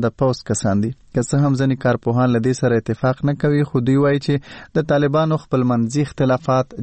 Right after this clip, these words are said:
جګړه او د کابل او اسلام آباد ترمنځ په اړیکو کې ترینګلتیا د داعش ډلې د مضبوطېدو سبب ګرځي. زموږ همکار اسرار عالم مومند له کارپوهانو سره خبرې کړې او دا رپورټ یې برابر کړی.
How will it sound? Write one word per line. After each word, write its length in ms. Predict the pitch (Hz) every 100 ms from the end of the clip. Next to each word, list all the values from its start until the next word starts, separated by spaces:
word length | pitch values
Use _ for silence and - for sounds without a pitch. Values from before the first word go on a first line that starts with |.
| 107
جګړه 340 | 113 104 123 135
او 80 | 131 120
د 100 | 113 113
کابل 300 | 113 135 123
او 40 | 117
اسلام 240 | 117 107
آباد 240 | 117 127
ترمنځ 320 | 127 123 123 -
په 140 | 113
اړیکو 320 | 127 - 127
کې 180 | - 123 -
ترینګلتیا 520 | 110 110 110 - 139 139 - - - 131
د 160 | 131 135
داعش 260 | 147 156 139
ډلې 180 | 131 131
د 160 | 127 113
مضبوطېدو 680 | 110 107 110 110 117 120 131
سبب 320 | - 110 117 -
ګرځي. 280 | 110 117 110 - - -
زموږ 200 | 135 143 139
همکار 400 | 127 123 131 123
اسرار 240 | - 117 110
عالم 260 | 127 131 120
مومند 300 | 127 131 117
له 120 | -
کارپوهانو 560 | 110 - 110 127 123
سره 180 | 120 113
خبرې 320 | 104 107 127 135
کړې 140 | 143 127
او 100 | 113
دا 140 | 110
رپورټ 240 | 120 110 -
یې 100 | 104
برابر 340 | - - -
کړی. 240 | 98 101